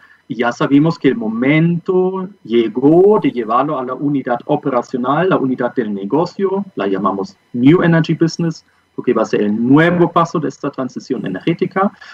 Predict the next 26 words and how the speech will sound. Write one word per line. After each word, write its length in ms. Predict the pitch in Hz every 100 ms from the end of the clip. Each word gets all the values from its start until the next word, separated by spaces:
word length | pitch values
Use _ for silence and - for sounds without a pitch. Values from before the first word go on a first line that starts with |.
| - -
y 120 | 160
pongamos 500 | 147 131 117 139 160
a 40 |
disposición 720 | 143 143 - 135 127 - 123 139
la 100 | 135
tecnología 720 | - - 120 107 143 160 175
a, 440 | 123 110 107 107
a 20 |
los 200 | 107 107
clientes 520 | - 113 120 139 135
y 60 | 120
socios, 460 | - 156 - 202 -
por 180 | 120
supuesto 480 | - - - - 139
en 80 | 117
Chile, 360 | - 175 190 233 - - - _
también 480 | - 110 101 127 202
un 140 | 156
país 320 | 139 123 131 -
donde 240 | 151 143
tenemos, 580 | 139 127 123 120 117 -
eh, 40 |
mucho 760 | 113 107 104 113 143 202 - 202
enfoque 440 | 143 - 151 220 262 - _ _
debido 480 | 131 - 135 160 143
a, 560 | 120 113 110 104 95